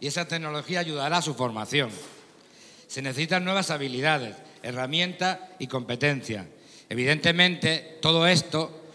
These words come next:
se tiene que solucionar con formación. La formación tiene que ser la parte fundamental en todo el sistema productivo del cuatro punto cero.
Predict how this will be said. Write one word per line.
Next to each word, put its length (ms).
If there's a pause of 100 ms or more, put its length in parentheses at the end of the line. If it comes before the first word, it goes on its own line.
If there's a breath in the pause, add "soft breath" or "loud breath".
(140)
se 180
tiene 220
que 120
solucionar 500
con 160
formación. 580 (720 loud breath)
La 100
formación 580
tiene 220
que 80
ser 160
la 160
parte 260
fundamental 840 (540 loud breath)
en 240
todo 720
el 120
sistema 500
productivo 540
del 140
cuatro 280
punto 260
cero. 260